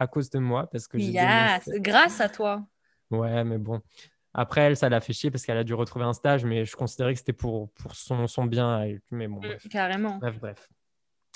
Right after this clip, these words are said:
Speaker 1: Voilà la petite histoire. Donc, en soi, ça s'est pas bien passé, mais ça, il y a pire, hein, il y a pire, euh, je me plains pas. Euh, et après, du coup, j'ai commencé à travailler, du coup, en tant que vendeur,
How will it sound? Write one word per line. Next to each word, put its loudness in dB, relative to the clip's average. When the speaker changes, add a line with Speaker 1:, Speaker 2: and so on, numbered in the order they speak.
Speaker 1:
Voilà 6
la 4
petite -12
histoire. -2
Donc, -4
en -4
soi, 2
ça 0
s'est 4
pas 4
bien 4
passé, 0
mais -2
ça, -6
il -2
y -2
a 0
pire, -2
hein, -2
il -4
y -6
a -8
pire, -8
euh, -10
je -10
me -2
plains -8
pas. -8
Euh, 4
et 6
après, 2
du -4
coup, -6
j'ai 0
commencé 0
à 2
travailler, -2
du -6
coup, -6
en -2
tant -4
que 2
vendeur, -2